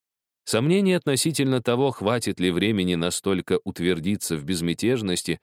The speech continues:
чтобы оставаться спокойной даже в условиях круглосуточного присутствия Меллерша,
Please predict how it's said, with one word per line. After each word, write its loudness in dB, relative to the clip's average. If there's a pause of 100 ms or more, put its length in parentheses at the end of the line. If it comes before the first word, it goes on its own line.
(200)
чтобы 0
оставаться -2
спокойной -2
даже -2
в -6
условиях -2
круглосуточного -4
присутствия -6
Меллерша, -2